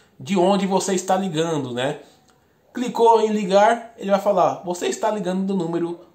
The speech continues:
um um nove meia cinco quatro quatro", enfim, né? Vai falar o seu número de telefone aí que você tá ligando, galera. Então, é muito simples aí pra quem, dependendo do lugar que você tá aí, você quer saber rápido aí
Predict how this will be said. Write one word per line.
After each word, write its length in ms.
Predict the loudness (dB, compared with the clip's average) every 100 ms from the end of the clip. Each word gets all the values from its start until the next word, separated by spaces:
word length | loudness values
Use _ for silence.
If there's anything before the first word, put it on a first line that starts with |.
| -4
um 300 | 0 0 -4 -18 _
um 300 | -2 -2 -4 -14 _ -4
nove 480 | 2 2 2 -4 -14 -20 -4
meia 480 | 0 2 2 -2 -12 _
cinco 580 | -18 -10 -8 -6 -8 -14 -18 _
quatro 460 | -2 0 0 -4 -16 -20
quatro", 520 | -2 2 2 0 -8 -14 _ _
enfim, 600 | -10 -8 -4 -4 -4 -8 _
né? 300 | -6 -4 -4 -6 -20 _
Vai 140 | 0 2
falar 240 | 4 4
o 60 | 2
seu 200 | 2 4
número 320 | 4 2 2
de 120 | -2
telefone 460 | -2 -2 -2 -4 -4
aí 40 |
que 80 | -4
você 220 | -6 -6
tá 180 | -2 -2
ligando, 460 | -2 -4 -2 0
galera. 240 | 0 -2 -2
Então, 340 | -2 0 0 -4 -20 -6
é 120 | -4
muito 360 | 0 0 0 -4
simples 420 | -4 -4 -4 0
aí 140 | 0 2
pra 160 | -2
quem, 340 | -2 -4 -6 -8 -18 _ _
dependendo 600 | -8 -4 0 2 2 2
do 100 | 4
lugar 240 | 6 4 0
que 60 |
você 160 | -2 -4
tá 160 | 0
aí, 140 | 2 0
você 180 | -4 -6
quer 120 | -4
saber 580 | -2 -2 -2 -4 -6 -2
rápido 380 | 0 0 -4 -4
aí 280 | -4 -6